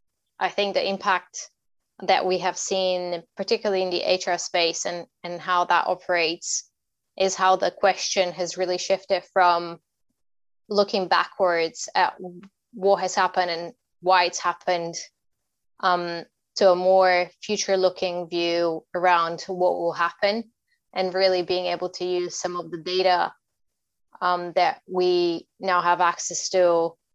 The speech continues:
to kind of define future trends and understand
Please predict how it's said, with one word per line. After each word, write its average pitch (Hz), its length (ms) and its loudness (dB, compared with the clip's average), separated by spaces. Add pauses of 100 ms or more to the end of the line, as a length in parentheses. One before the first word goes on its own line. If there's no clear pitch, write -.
(420)
to - 100 -14
kind 175 180 -4
of 170 120 -8
define 180 720 0
future 185 380 2
trends 170 720 -2 (840)
and 175 180 -4
understand 170 760 -2